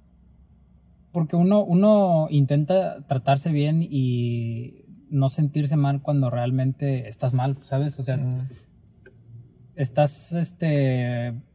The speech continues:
Speaker 1: tapando la realidad de las cosas para no sentirte mal cuando realmente a lo mejor sí deberías de sentirte mal.
Speaker 2: Sí.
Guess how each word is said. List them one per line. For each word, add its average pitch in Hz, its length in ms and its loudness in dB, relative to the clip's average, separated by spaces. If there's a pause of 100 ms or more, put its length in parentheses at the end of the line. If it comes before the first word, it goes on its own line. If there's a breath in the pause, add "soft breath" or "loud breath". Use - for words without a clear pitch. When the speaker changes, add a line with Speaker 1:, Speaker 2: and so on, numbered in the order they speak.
(240)
Speaker 1:
tapando 139 420 2
la 156 160 2
realidad 135 360 0
de 156 80 -2
las 135 180 -2
cosas 139 300 -4
para 123 220 0
no 135 260 0
sentirte 139 480 -2
mal 131 260 0
cuando 131 260 -2
realmente 127 480 -2
a 135 40 0
lo 123 100 -2
mejor 127 320 -6
sí - 180 -6
deberías 127 400 -4
de 131 120 -4
sentirte 120 460 -8
mal. 117 280 -10 (120)
Speaker 2:
Sí. - 240 -14